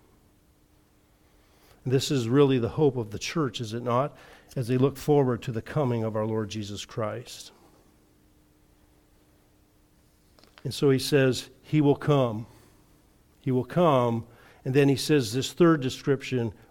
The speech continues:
"with all of his saints." With all of his saints. Now, scholars dispute as to what this phrase s-, speaks of. Some people say, "With all of his saints," the word ha-,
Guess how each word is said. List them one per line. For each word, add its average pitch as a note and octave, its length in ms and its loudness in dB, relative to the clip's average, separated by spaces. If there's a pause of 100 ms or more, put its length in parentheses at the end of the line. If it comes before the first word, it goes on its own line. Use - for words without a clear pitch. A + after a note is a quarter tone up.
"with B2 180 -2
all A#2+ 240 0
of G#2 100 -4
his G#2+ 140 -8
saints." - 680 -12 (440)
With B2 140 -6
all A2 200 -2
of G2+ 80 -6
his G2+ 120 -10
saints. - 560 -10 (960)
Now, C#3 160 2
scholars F#3+ 560 8
dispute E3+ 600 2
as D3+ 260 2
to D#3+ 160 4 (200)
what D3+ 380 2
this D3+ 320 0 (340)
phrase D3+ 680 2
s-, - 240 -12
speaks - 500 -2
of. G2+ 240 -8 (960)
Some G#3+ 240 8
people G#3+ 300 4
say, D#3+ 260 4
"With D#3+ 240 6
all F#3 220 10
of E3 100 6
his D#3+ 180 4
saints," E3+ 380 2
the D3+ 100 -6
word C#3 160 2
ha-, - 140 -6